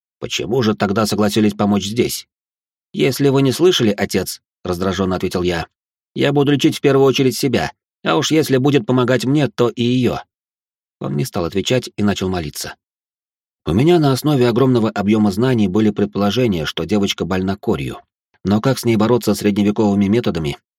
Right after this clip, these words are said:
я не знал, имея лишь представление о том, чем пользовались врачи древности. В любом случае, остановка кровопускания и куриный бульон точно еще не вредили ни одному больному.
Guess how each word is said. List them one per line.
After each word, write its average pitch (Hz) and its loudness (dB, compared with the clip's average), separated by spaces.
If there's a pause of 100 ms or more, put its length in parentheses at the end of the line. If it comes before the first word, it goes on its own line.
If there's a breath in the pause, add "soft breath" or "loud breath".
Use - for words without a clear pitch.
я - -8
не 127 -4
знал, 95 -4 (380)
имея 98 2
лишь 95 0
представление 95 -2
о 73 -8
том, 90 -4
чем 82 -2
пользовались 90 -2
врачи 87 -2
древности. 87 -6 (580)
В - -2
любом 160 4
случае, 135 0
остановка 107 0
кровопускания 104 0
и 90 -2
куриный 98 0
бульон 92 0 (280)
точно 82 -6
еще 82 -2
не 95 0
вредили 95 0
ни 92 -2
одному 87 -4
больному. 80 -4